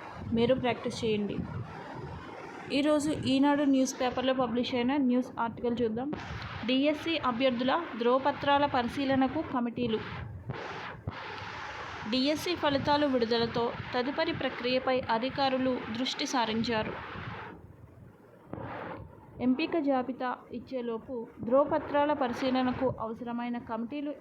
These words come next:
ఏర్పాటు చేసుకుని సిద్ధంగా ఉండాలని విద్యాశాఖ డైరెక్టర్ ఆదేశించారు. ఆ మేరకు జిల్లా విద్యాశాఖ అధికారి ఏ కిరణ్ కుమార్ నేతృత్వంలో మొత్తం పద్నాలుగు కమిటీలు ఏర్పాటు చేశారు.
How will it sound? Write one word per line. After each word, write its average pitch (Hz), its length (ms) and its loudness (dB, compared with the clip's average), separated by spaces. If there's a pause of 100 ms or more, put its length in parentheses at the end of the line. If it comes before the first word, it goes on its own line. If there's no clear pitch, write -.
(100)
ఏర్పాటు 262 360 -8 (100)
చేసుకుని 247 460 -2 (460)
సిద్ధంగా 285 600 4
ఉండాలని 240 540 2 (600)
విద్యాశాఖ 302 680 4
డైరెక్టర్ 233 600 0 (140)
ఆదేశించారు. 233 760 2 (1200)
ఆ 294 100 6
మేరకు 269 520 2 (520)
జిల్లా 269 320 -2
విద్యాశాఖ 285 600 -4 (180)
అధికారి 262 500 -4 (100)
ఏ 269 160 -4 (180)
కిరణ్ 262 280 -2
కుమార్ 262 360 0
నేతృత్వంలో 233 880 -2
మొత్తం 233 340 -4
పద్నాలుగు 247 560 -4
కమిటీలు 247 380 -4
ఏర్పాటు 226 500 -8
చేశారు. 220 360 -8